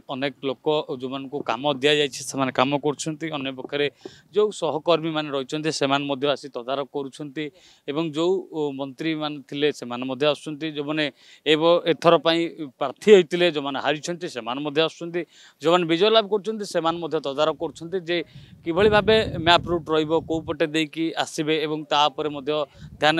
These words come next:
ଦିଆଯାଉଛି। ଏବଂ ଯେତେବେଳେ ଜନତା ମଇଦାନ କଥା କୁହାଯାଉଛି, କୋଉଠି ନା କୋଉଠି ବିଜନେସ୍ ମେଳା ପଡ଼ୁଛି, ଅନେକ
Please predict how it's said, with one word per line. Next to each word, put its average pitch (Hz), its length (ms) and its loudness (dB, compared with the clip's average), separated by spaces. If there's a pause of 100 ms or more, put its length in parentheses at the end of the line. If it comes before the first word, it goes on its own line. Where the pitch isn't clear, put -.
ଦିଆଯାଉଛି। 165 340 -2
ଏବଂ 180 260 -8
ଯେତେବେଳେ 190 440 -10
ଜନତା 160 340 -2
ମଇଦାନ 156 320 -4
କଥା 156 220 -10
କୁହାଯାଉଛି, 151 480 -6
କୋଉଠି 143 320 -10
ନା 156 100 -6
କୋଉଠି 147 320 -6 (520)
ବିଜନେସ୍ 147 380 2
ମେଳା 135 220 8
ପଡ଼ୁଛି, 143 400 -4 (120)
ଅନେକ 160 340 -2